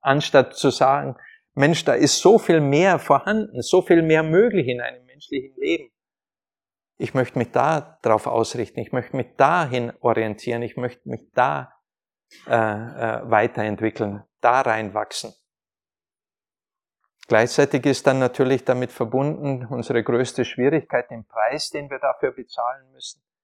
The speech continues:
ist eben unsere Ich-Bezogenheit aufzugeben. Wir können nicht, und das ist die Schwierigkeit auf dem spirituellen Weg, wir können nicht gleichzeitig die Ich-Bezogenheit aufrechterhalten, dieses Ich-Gebäude aufrechterhalten und gleichzeitig die, das offene, weite, erfüllende erleben.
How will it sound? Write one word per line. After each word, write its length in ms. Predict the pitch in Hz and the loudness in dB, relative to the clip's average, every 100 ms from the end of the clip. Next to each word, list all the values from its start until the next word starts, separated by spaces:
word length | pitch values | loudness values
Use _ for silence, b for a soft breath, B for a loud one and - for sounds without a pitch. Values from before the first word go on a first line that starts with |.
| _ _ _ _ | _ _ _ _
ist 180 | - 120 | -4 -2
eben 280 | 127 123 131 | 0 -2 -4
unsere 340 | - 131 131 | -4 -8 -2
Ich-Bezogenheit 960 | 139 135 123 - 113 - 101 104 98 101 | -2 -2 -6 -4 -4 -2 -4 -4 -6 -4
aufzugeben. 800 | 104 98 - 104 110 104 104 - - | -4 -6 -8 -8 -6 -8 -10 -20 -8
Wir 120 | 113 | -2
können 380 | 135 151 156 143 | 0 2 2 2
nicht, 260 | 156 160 b b b _ | 2 0 b b b _
und 140 | 117 | -2
das 120 | 127 | 0
ist 200 | 135 127 | 2 0
die 80 | 131 | -4
Schwierigkeit 640 | - 127 151 160 160 131 127 | -2 0 2 2 2 2 2
auf 120 | 123 | 0
dem 100 | 123 | -2
spirituellen 720 | - 131 131 127 120 117 113 | 0 2 2 2 2 0 0
Weg, 360 | 113 151 165 _ _ _ | 2 2 -2 _ _ _
wir 100 | 127 | 0
können 320 | 131 135 135 | 2 2 2
nicht 160 | 131 - | 0 2
gleichzeitig 680 | 113 131 - 131 123 123 | 2 2 2 0 0 -4
die 280 | - 123 135 | -2 -2 0
Ich-Bezogenheit 880 | 147 - 147 - 139 139 135 123 - | -2 2 0 4 4 4 2 0 2
aufrechterhalten, 880 | 113 120 - 151 135 139 139 139 127 | 2 2 2 -2 0 2 4 2 -2
dieses 360 | 117 123 - _ _ _ | -2 -2 -2 _ _ _
Ich-Gebäude 760 | 143 143 - 139 123 120 120 | -2 -2 -2 2 6 6 6
aufrechterhalten 640 | 113 123 143 127 139 135 139 | 4 4 2 0 2 2 2
und 100 | 127 | 0
gleichzeitig 640 | 123 123 131 139 135 127 | 2 2 2 0 0 -6
die, 280 | - 120 - _ _ | -2 -2 -2 _ _
das 220 | 139 127 | 2 2
offene, 460 | 139 139 - 139 127 | 4 4 4 2 6
weite, 640 | 110 123 143 151 131 123 | 6 6 6 6 6 6
erfüllende 580 | 139 127 - 165 165 135 | 4 2 4 4 4 4
erleben. 380 | 101 98 95 _ | 4 2 -4 _